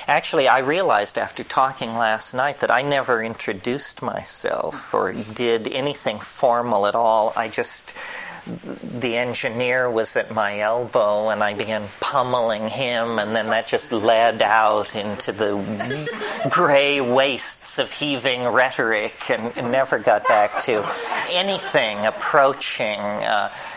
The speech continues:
an introduction. And I've made allusions to my rationalism and so forth, but my, my story is, uh,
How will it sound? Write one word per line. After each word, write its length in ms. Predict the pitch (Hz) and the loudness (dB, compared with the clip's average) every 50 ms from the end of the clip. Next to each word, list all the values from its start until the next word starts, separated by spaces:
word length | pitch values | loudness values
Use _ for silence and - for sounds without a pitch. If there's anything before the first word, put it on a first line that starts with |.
| - - | -6 -2
an 180 | - 127 120 | -2 0 0
introduction. 880 | 120 120 117 - - - 101 90 - 120 120 131 - - - - 117 90 95 104 - - - - - - | 0 -2 -4 -4 -4 -4 -2 4 4 4 4 4 0 -8 -8 -6 -4 -6 -6 -6 -10 -12 -12 -12 -2 0
And 180 | 127 120 120 | 2 4 6
I've 180 | 113 117 113 - | 4 4 4 2
made 320 | 135 135 135 135 131 123 | 2 2 2 2 2 2
allusions 760 | 113 107 113 113 123 131 135 127 - - 117 101 101 - - | 2 2 2 0 2 2 2 0 0 -2 -4 -4 -6 -8 -12
to 140 | - - 120 | -8 -6 -4
my 420 | 104 104 107 101 101 101 101 101 | 0 2 2 2 4 2 0 -2
rationalism 1000 | 95 - 107 101 101 107 - - - 117 101 98 101 98 95 - - 104 95 92 98 | 0 2 2 2 2 2 -2 -6 -4 -4 -2 0 0 0 -2 -2 -6 -6 -4 -4 -4
and 140 | 98 95 | -6 -6
so 220 | - - - 101 98 | -10 -4 -4 -4 -4
forth, 400 | - - - 98 95 92 - - - | -4 -2 -2 0 0 -2 -4 0 0
but 180 | - - - - - - - - - - - | 0 0 0 -6 -12 -12 -12 -12 -10 -8 -4
my, 360 | 135 135 143 147 147 170 185 175 147 | -2 2 4 4 4 4 2 0 2
my 220 | 147 147 151 170 | 2 2 4 2
story 800 | 165 - - - - - 160 135 123 117 110 110 107 104 104 101 | 0 -4 -10 -14 -4 0 4 4 4 4 4 2 0 0 -2 -2
is, 600 | 98 101 104 107 107 - - - - - - - | -2 -2 -2 -2 -4 -6 -8 -14 -16 -18 -2 2
uh, 240 | 113 104 101 101 | 4 4 4 2